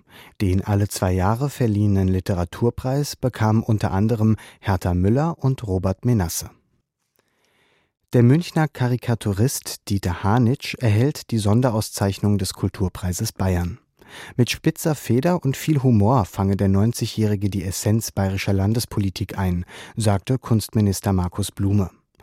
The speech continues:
Hanitsch, der für seine Arbeiten vielfach ausgezeichnet wurde, ist aber auch nicht unumstritten. Zweitausendachtzehn geriet er wegen einer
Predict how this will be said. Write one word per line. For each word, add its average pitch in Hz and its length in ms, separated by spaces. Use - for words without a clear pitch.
Hanitsch, 120 720
der 113 100
für 117 100
seine 101 300
Arbeiten 117 460
vielfach 117 440
ausgezeichnet 113 760
wurde, 107 340
ist - 260
aber 127 200
auch 113 160
nicht 120 240
unumstritten. 117 720
Zweitausendachtzehn 101 1080
geriet 131 340
er 127 120
wegen 110 200
einer 127 380